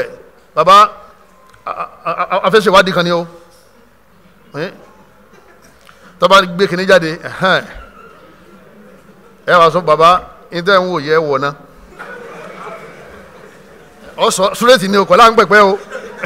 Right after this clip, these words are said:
Ìpè, "Ní tẹ́ ń wò yẹ, ṣe kí ni?" Ẹ, ẹ wọ̀ ná Ọlọ́run.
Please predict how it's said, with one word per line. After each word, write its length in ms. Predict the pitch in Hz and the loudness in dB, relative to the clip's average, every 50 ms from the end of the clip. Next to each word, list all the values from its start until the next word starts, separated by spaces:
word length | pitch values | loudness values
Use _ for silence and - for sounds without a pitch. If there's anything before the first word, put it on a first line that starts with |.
| - - - - - - 185 190 - - 170 185 - - 170 151 135 - - - - - - - - - - - - - - | -10 -8 -8 -8 -4 -2 -4 -4 -2 -2 -4 -4 -4 -6 -8 -10 -10 -12 -16 -20 -20 -20 -20 -20 -20 -20 -20 -20 -20 -16 -12
Ìpè, 120 | - 165 208 214 | -2 0 2 2
"Ní 80 | 220 | 2
tẹ́ 140 | 220 285 285 262 | 4 6 6 6
ń 20 | 262 | 8
wò 40 | 240 220 | 8 8
yẹ, 60 | 247 247 | 8 8
ṣe 100 | 233 240 240 | 8 6 6
kí 80 | 269 | 6
ni?" 120 | 262 247 254 262 - - - - - - - - - - - - - - - - - - - | 4 4 2 2 -2 -6 -16 -18 -18 -16 -16 -14 -14 -14 -14 -14 -14 -14 -14 -14 -14 -8 -6
Ẹ, 60 | 156 165 165 | -6 0 2
ẹ 80 | 170 180 | 4 4
wọ̀ 140 | 170 160 | 4 4
ná 60 | 156 156 156 | 4 4 4
Ọlọ́run. 180 | 170 165 151 | 4 4 2